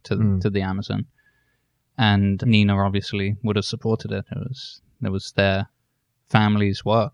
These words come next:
Speaker 1: It was what they were most proud of.
Speaker 2: Yeah, and, uh, there's that line where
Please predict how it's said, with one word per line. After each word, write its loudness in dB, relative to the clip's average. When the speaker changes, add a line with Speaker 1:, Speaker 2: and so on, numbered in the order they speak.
Speaker 1:
It -6
was -8
what -6
they -4
were -4
most 0
proud 0
of. -10
Speaker 2:
Yeah, 6
and, 6
uh, 8
there's 4
that 4
line 6
where 4